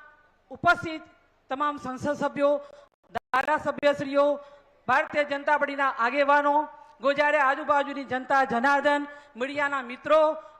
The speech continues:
અને અમારા દાતાશ્રીઓ, સૌને હૃદયના ઉમળકાથી આવકારું છું. ઓગણીસો સાઈઠ,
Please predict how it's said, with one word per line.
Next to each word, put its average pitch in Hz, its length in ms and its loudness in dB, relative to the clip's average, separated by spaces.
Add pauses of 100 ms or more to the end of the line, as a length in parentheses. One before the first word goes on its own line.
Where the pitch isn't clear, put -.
અને 330 160 0
અમારા 311 340 2
દાતાશ્રીઓ, 294 680 0 (240)
સૌને 277 280 -4
હૃદયના 269 340 -2
ઉમળકાથી 254 520 -2
આવકારું 214 460 0
છું. - 240 -16 (400)
ઓગણીસો 302 500 -2
સાઈઠ, 247 380 -6